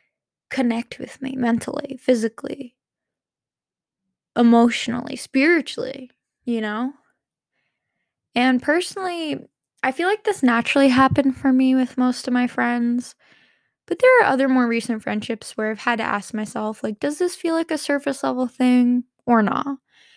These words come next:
Do I want this to be platonically intimate or no? Do I feel connected with this person or no?" <laughs> And so on. Like, you have to ask yourself these questions, right? These are important to ask.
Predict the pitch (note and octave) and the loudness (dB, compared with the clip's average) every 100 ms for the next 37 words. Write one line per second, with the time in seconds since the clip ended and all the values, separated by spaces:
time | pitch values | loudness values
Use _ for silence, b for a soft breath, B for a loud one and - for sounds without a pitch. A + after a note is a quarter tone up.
0 | b b C4 D4+ F4 F4+ F4 C#4+ C4 C4 | b b 4 6 6 4 2 -4 -2 -2
1 | B3+ - B3+ - A#3+ A#3+ A#3+ A3+ A3 - | -4 -6 -6 -2 -2 -2 -2 -4 -4 -4
2 | A3+ A3 A#3+ - G#3 G3+ - _ _ _ | -2 -2 -4 -4 -2 -2 -6 _ _ _
3 | _ _ _ _ - D4 D#4+ D#4 C#4+ C#4 | _ _ _ _ 2 4 4 2 2 4
4 | C4+ C4 - A#3+ G#3+ G#3 - C#4 C#4 C#4+ | 2 0 -2 -4 -2 -4 -6 -6 -6 -6
5 | C4 - C4 - C4 B3+ A#3+ A#3+ A#3+ _ | -8 -4 -4 -2 2 2 2 0 -6 _
6 | G#3+ G#3+ B3 G#4 - - C4 - C4 B3 | -2 2 2 2 0 -6 -6 0 2 4
7 | B3+ B3+ - D#4+ A#3 G#3 G#3+ B3 B3+ C#4+ | 4 2 2 2 2 -2 -4 -2 0 0
8 | - - B3 - G3+ - - - - C#4+ | 0 -2 -4 -6 -8 -8 -10 -14 -2 -2
9 | C4 - - - - - B B B B | -2 -8 -6 -4 -4 -6 B B B B
10 | - A#3+ B3 A3+ A3 G#3 G#3 - - G#3+ | -2 2 2 2 0 -2 -4 -6 -6 -2
11 | C#4+ - B3 C4 - | 2 2 2 -4 -12